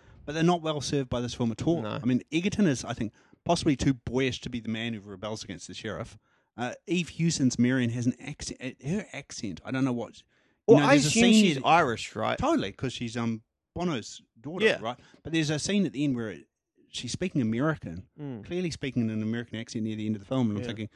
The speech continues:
Speaker 1: "Were you doing that earlier, or is this
Speaker 2: She
Speaker 1: a
Speaker 2: wasn't
Speaker 1: coming"
Speaker 2: in the opening scene.
Speaker 1: No.
Speaker 2: That opening scene, she's hard on the Irish.
Speaker 1: Yeah, totally.
Speaker 2: And then, of course, she ends up with Janie Dornan, spoilers, um, after
Speaker 1: Mm.
Speaker 2: twenty minutes, and you're
Speaker 1: Yeah.
Speaker 2: like, "Oh, well, he's Irish, so,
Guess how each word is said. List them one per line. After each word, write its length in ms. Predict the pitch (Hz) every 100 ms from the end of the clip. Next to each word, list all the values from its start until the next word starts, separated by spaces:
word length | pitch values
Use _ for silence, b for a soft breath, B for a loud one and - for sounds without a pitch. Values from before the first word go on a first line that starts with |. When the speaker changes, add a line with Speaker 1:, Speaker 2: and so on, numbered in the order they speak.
| b b -
Speaker 1:
"Were 60 |
you 100 | 165
doing 220 | 233 233
that 160 | 175 -
earlier, 380 | 110 131 262 277
or 160 | 131 117
is 100 | 113
this 120 | 131
Speaker 2:
She 100 | 120
Speaker 1:
a 20 |
Speaker 2:
wasn't 300 | 147 156 123
Speaker 1:
coming" 60 | 139
Speaker 2:
in 60 | 120
the 100 | 113
opening 320 | 127 135 110
scene. 340 | - 104 123
Speaker 1:
No. 120 | 135
Speaker 2:
That 140 | 135 127
opening 220 | 135 123
scene, 240 | 95 123
she's 260 | 113 127 107
hard 580 | 107 - - 127 151 131
on 140 | 110
the 120 | 110
Irish. 400 | 110 117 110 107
Speaker 1:
Yeah, 380 | 110 123 196 208
totally. 260 | - 127 175
Speaker 2:
And 120 | 160
then, 240 | 196 196 151
of 60 |
course, 180 | - 151
she 120 | -
ends 120 | 147 135
up 60 |
with 100 | 117
Janie 260 | - 131 113
Dornan, 360 | 117 135 110
spoilers, 600 | 104 - 113 110 104 110 - b b b _
um, 460 | 120 117 110 110 -
after 200 | 104 113 98
Speaker 1:
Mm. 40 |
Speaker 2:
twenty 220 | 90 120
minutes, 340 | 117 135 98 -
and 100 | 120
you're 120 | 117
Speaker 1:
Yeah. 120 | 117
Speaker 2:
like, 60 | -
"Oh, 80 | 165
well, 100 | 135
he's 240 | 165 196
Irish, 360 | 127 113 107 -
so, 200 | 120